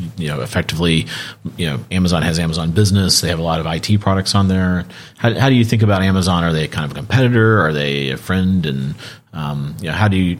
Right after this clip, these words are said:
you know, if, if there was a young e-commerce kind of company coming to you for advice, what, what would you tell them?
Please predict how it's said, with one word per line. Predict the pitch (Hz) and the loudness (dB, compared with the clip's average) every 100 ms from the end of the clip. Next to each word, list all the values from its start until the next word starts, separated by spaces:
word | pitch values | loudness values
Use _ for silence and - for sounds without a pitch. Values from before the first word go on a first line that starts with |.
| - | -8
you | 87 | -10
know, | 69 92 | -10 -12
if, | - - | -14 -6
if | - | 0
there | 95 | 2
was | 90 | 4
a | |
young | 98 101 | 4 4
e-commerce | 98 98 98 90 90 - | 2 2 2 2 2 2
kind | - 98 | 2 2
of | 87 - - | 0 -4 -4
company | 110 95 98 | 0 2 2
coming | 110 95 85 | 2 2 2
to | |
you | 90 | 0
for | - 90 | 0 -2
advice, | 82 95 - - | 0 0 -2 -2
what, | 82 71 | -4 -4
what | 80 | -4
would | 80 | -4
you | 82 | -4
tell | 90 | -2
them? | 92 | -2